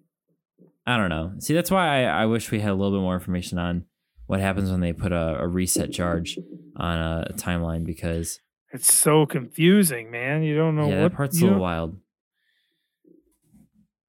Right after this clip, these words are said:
Speaker 1: 'Cause they could always return, but, I mean, that's just a kind of, like,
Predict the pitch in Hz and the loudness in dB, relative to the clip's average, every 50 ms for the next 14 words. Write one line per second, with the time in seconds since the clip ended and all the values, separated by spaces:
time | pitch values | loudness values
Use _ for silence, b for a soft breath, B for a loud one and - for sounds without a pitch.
0 | _ _ _ _ _ - - - 120 107 101 107 117 113 131 127 147 175 180 156 | _ _ _ _ _ -12 -6 -2 -2 0 0 0 0 2 2 2 2 2 2 2
1 | 120 - - 127 120 113 95 90 170 - _ _ _ - 120 117 113 - - 110 | 0 0 0 2 2 4 4 2 0 -2 _ _ _ 0 0 2 0 0 0 0
2 | 113 113 110 107 104 - - _ _ b b b b b b _ _ _ _ _ | 2 2 4 2 0 -2 -6 _ _ b b b b b b _ _ _ _ _
3 | _ _ _ _ _ _ _ _ _ _ _ _ _ _ _ _ _ _ _ _ | _ _ _ _ _ _ _ _ _ _ _ _ _ _ _ _ _ _ _ _
4 | _ _ _ - 214 220 - 180 143 - 147 127 - - 139 127 120 113 107 107 | _ _ _ -2 0 0 2 2 2 2 2 0 2 2 4 4 4 4 4 2
5 | 98 - - - - | 2 0 -4 -12 -10